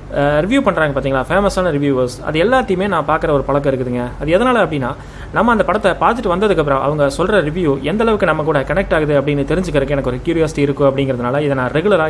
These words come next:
எல்லா படத்துக்குமே பண்ணிடுவேங்க. அந்த வகையில நான் கூலி படத்தோட ரிவ்யூவுமே பார்த்தேங்க. நான் பார்த்த ஒரு கிட்டத்தட்ட ஒரு பத்து சேனல் நான் பார்த்திருப்பேங்க. அதாவது so called ஃபேமஸான ரிவ்யூவர்ஸ் இருக்காங்கல்ல, அவங்களோட சேனல் எல்லாமே பார்த்தேங்க. எல்லாருமே சொல்லி வச்ச மாதிரி நெகட்டிவான ரிவ்யூ தாங்க கொடுத்துருந்தாங்க.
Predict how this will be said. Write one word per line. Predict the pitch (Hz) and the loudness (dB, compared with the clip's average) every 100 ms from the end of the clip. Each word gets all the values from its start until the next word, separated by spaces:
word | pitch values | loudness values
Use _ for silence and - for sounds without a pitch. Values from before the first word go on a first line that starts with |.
| 143 | 0
எல்லா | 170 - | 0 0
படத்துக்குமே | 139 139 131 143 | 0 -2 -4 -4
பண்ணிடுவேங்க. | 123 143 131 123 127 127 - - - - - - - | -2 0 0 0 -4 -6 -10 -14 -16 -16 -16 -10 -2
அந்த | 220 277 | 2 2
வகையில | 240 190 143 147 | 2 2 2 0
நான் | 147 | -2
கூலி | 262 302 277 | 0 0 2
படத்தோட | 196 165 151 156 | 0 2 0 2
ரிவ்யூவுமே | 196 165 143 151 | 0 2 0 0
பார்த்தேங்க. | 143 143 131 123 127 - - - | 0 0 -2 -4 -8 -12 -14 -2
நான் | 143 143 | 0 2
பார்த்த | 185 226 170 | 0 2 2
ஒரு | 147 - | 2 -2
கிட்டத்தட்ட | 165 165 180 139 | -2 0 2 0
ஒரு | 139 | 0
பத்து | 170 254 | -2 -2
சேனல் | 196 202 180 | 0 0 0
நான் | 143 | -2
பார்த்திருப்பேங்க. | 139 139 123 120 123 | -2 -2 -4 -4 -2
அதாவது | 135 151 147 180 | 0 2 0 -2
so | 180 | 0
called | 180 170 151 | 2 0 -2
ஃபேமஸான | 170 190 185 190 180 | 0 0 0 2 2
ரிவ்யூவர்ஸ் | 151 156 143 143 | 0 0 -2 -2
இருக்காங்கல்ல, | 139 131 131 131 - | -4 -2 -2 -4 -2
அவங்களோட | 135 139 135 127 | -2 2 0 0
சேனல் | 175 190 135 | 0 2 2
எல்லாமே | 170 185 139 147 | 2 0 0 -2
பார்த்தேங்க. | 139 127 123 127 - - - - 208 | -2 -4 -6 -10 -14 -16 -14 -4 2
எல்லாருமே | 277 233 160 - | 2 2 -2 -2
சொல்லி | 202 277 | 0 0
வச்ச | 254 - 143 | -2 -2 -2
மாதிரி | 131 127 135 | -2 -2 -2
நெகட்டிவான | 185 220 180 180 151 | -2 2 2 2 0
ரிவ்யூ | 151 135 | 0 0
தாங்க | 143 143 | -2 -2
கொடுத்துருந்தாங்க. | 143 143 131 123 | -4 -2 -2 -2